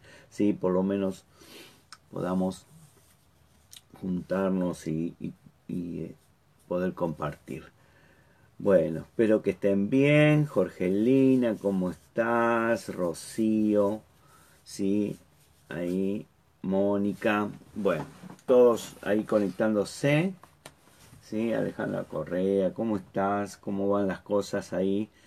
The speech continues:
Eh, Tania, qué bueno, buen día,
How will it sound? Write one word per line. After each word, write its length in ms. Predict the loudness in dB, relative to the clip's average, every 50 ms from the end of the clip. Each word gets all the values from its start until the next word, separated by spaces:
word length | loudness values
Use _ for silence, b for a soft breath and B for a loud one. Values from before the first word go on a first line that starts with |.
| B B B B B B B B B B B
Eh, 520 | 0 4 4 6 6 4 4 2 2 0 -2 0
Tania, 840 | 2 2 4 4 4 2 2 2 2 2 2 2 0 -2 -2 -4 -8 -10 -14 -20 _ _ _ _ _ _ _ _ -10
qué 100 | -6 -4
bueno, 540 | 0 2 2 2 2 2 2 2 2 2 2
buen 260 | 2 0 0 0 0
día, 520 | 0 0 0 2 2 2 2 2 0 -2